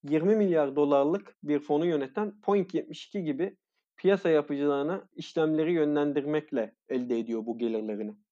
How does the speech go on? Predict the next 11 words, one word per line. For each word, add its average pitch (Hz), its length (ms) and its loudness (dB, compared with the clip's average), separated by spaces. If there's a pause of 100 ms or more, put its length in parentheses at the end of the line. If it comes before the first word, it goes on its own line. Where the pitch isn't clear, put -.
(440)
Bu 202 280 0
sebepten 143 640 2
de 175 300 -4
Musk'ın 156 480 -4
sorusu 127 380 -4
çok 147 300 -4
doğru 185 320 4
bir 196 60 2
yere 190 220 2
gidiyor 180 320 0
aslında. 180 560 -4